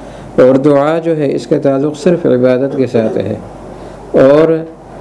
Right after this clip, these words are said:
اگر اس طرح کا مسافر خانہ یا مسجد وغیرہ، اس کا تعلق مال کے ساتھ ہے، تو یہ ساری چیزیں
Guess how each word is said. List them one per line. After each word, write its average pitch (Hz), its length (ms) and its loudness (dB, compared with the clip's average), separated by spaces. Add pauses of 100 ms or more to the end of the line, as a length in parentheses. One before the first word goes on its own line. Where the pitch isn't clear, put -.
(180)
اگر 135 300 6
اس 156 400 2
طرح 156 240 0
کا 151 140 -2
مسافر 139 460 2
خانہ 147 240 -2
یا 139 240 0
مسجد 135 340 -2
وغیرہ، 135 320 0
اس 151 200 -4
کا 139 160 0
تعلق 135 380 -2
مال 135 340 2
کے 123 80 -2
ساتھ 110 280 -2
ہے، 117 180 -2 (380)
تو 127 140 6
یہ 127 60 6
ساری 131 320 2
چیزیں 127 380 0